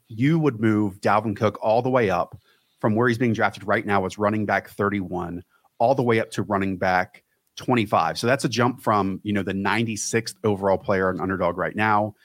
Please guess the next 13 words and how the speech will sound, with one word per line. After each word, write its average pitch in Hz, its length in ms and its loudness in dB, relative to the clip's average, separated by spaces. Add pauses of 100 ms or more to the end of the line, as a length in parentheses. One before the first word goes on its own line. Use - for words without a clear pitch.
(240)
to 117 240 0
the 107 280 0 (140)
eightieth 117 520 0
overall 98 380 2
player 92 480 0 (380)
right 117 300 -2
after 98 560 -2
where 98 180 0
James 90 320 -4
Conner 87 260 -2
is 85 60 -8
being 82 220 -10
selected. - 400 -20